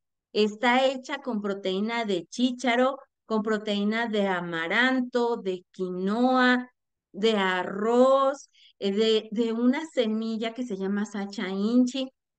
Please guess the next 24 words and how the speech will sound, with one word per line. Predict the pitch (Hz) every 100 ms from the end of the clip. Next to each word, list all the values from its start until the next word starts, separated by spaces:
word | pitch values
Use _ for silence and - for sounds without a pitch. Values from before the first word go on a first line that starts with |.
| _ 226
Eh, | 233 226 - -
lo, | 247 240 240 240 -
lo | 254 240 240
que | 247
va | 254
a | 285
hacer | - 269 247 247
esta | 233 240 247 254 240
proteína | 220 196 180 185 202 247
es | 233 -
que | 247
me | 226 208
va | 214 220
a |
dar | 220 214 214 - -
veintidós | 226 240 240 240 226 226 208 269 294 294
vitaminas | 311 320 - 247 233 214 202 196 180 185 208
y | 190
minerales, | 202 240 247 220 208 240 285 - - -
además | - 190 190 190 185 196 240 214
de, | 185
obviamente, | 185 185 180 180 196
proteína | 175 165 165 165 170
vegetal, | 190 190 180 180